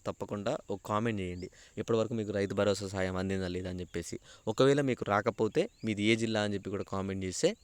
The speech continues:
నేను స్పష్టంగా మీ జిల్లాకి ఎప్పుడు వస్తాయని చెప్పి చెప్తానమాట. ఓకే, ఇక్కడ మనం మరి కాస్త ఆలస్యం చేయకుండా ఇక్కడ చూసుకున్నట్టయితే రైతు భరోసా ఒకేసారి పదిహేను వేల రూపాయలు అని చెప్పారు. కాంగ్రెస్ పార్టీ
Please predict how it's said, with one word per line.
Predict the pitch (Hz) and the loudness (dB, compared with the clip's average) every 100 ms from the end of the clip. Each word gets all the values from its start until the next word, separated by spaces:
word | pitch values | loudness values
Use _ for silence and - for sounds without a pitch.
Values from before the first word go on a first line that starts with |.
| - | -8
నేను | 107 98 | -4 -2
స్పష్టంగా | 101 - 110 139 | -4 -2 -2 0
మీ | 110 104 | 0 0
జిల్లాకి | 98 101 - | 0 -2 -2
ఎప్పుడు | 98 | -4
వస్తాయని | 95 98 92 92 | -4 -2 -2 -2
చెప్పి | 95 170 - | -4 -2 -2
చెప్తానమాట. | - 92 87 87 90 - - - - | -2 -4 -6 -8 -10 -16 -20 -20 -2
ఓకే, | 135 151 | 0 0
ఇక్కడ | 143 123 | 0 0
మనం | 107 104 | 0 0
మరి | 113 | 0
కాస్త | 143 135 113 | 0 0 0
ఆలస్యం | 110 - 104 98 | 0 -2 -4 -4
చేయకుండా | 95 98 123 202 185 | -6 -4 -4 -4 -6
ఇక్కడ | - 92 | -6 -6
చూసుకున్నట్టయితే | 95 - 95 87 110 233 - - - | -6 -8 -10 -8 -6 -8 -10 -20 -4
రైతు | 110 147 156 139 | 2 2 4 4
భరోసా | 127 123 160 - 113 | 4 2 -2 -4 -6
ఒకేసారి | 113 131 123 113 147 - | -2 0 0 0 -2 -2
పదిహేను | 101 107 107 104 | -2 0 -2 -2
వేల | 98 | -2
రూపాయలు | 95 92 98 98 | -2 -2 -2 -2
అని | 127 | -2
చెప్పారు. | 101 - - - - - | -4 -8 -14 -16 -20 -2
కాంగ్రెస్ | 117 147 165 - | 0 4 2 2
పార్టీ | 127 147 | -2 -2